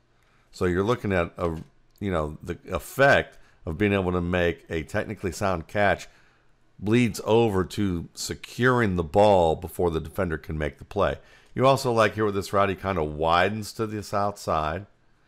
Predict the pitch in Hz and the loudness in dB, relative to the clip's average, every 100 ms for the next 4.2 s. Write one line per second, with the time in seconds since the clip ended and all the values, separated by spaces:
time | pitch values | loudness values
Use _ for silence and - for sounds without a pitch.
0 | _ - 87 85 80 82 87 - 95 98 | _ -12 -10 -6 -2 -2 -2 -4 -6 -6
1 | - 98 - 85 76 73 76 73 80 _ | -10 -10 -4 -4 -4 -8 -6 -6 -8 _
2 | _ _ - 80 85 98 101 104 - - | _ _ -10 -2 2 2 0 -2 -2 -2
3 | 92 85 82 82 87 85 92 87 - - | 0 0 -2 -6 -6 -4 -2 -2 -4 -4
4 | 80 76 | -2 -2